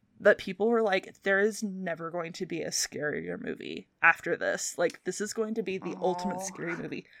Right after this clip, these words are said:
Speaker 1: And honestly, it really was the scariest movie for a long time.
Speaker 2: Yes. Yeah, that,
Speaker 1: But
Speaker 2: that's, yes, for sure. It got under people's skin. It seemed
Speaker 1: Yeah.
Speaker 2: real. It could have been real. There,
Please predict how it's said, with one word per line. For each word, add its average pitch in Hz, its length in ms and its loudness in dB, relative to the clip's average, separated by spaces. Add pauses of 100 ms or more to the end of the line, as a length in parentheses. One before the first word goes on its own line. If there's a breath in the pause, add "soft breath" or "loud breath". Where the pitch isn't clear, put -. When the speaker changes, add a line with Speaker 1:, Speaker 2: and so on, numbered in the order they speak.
(580 loud breath)
Speaker 1:
And 240 220 8
honestly, 311 580 6
it 302 160 4
really 349 380 6
was 285 360 2
the 247 100 -4
scariest 233 680 4
movie 240 260 -2
for - 260 0
a 202 100 4
long 170 580 -4
time. - 580 -4
Speaker 2:
Yes. - 520 -8 (1400)
Yeah, 185 420 8
that, 196 300 12
Speaker 1:
But 208 320 12
Speaker 2:
that's, - 120 -20
yes, 175 280 4
for 190 160 0
sure. 175 320 4
It 165 160 0
got 185 200 4
under 196 240 -2
people's 208 400 -6
skin. 214 380 -4 (880 soft breath)
It 190 120 0
seemed 233 320 0
Speaker 1:
Yeah. - 60 -4
Speaker 2:
real. 202 500 12
It 175 200 2
could 233 200 10
have 220 160 12
been 208 200 8
real. 196 420 8
There, 175 260 8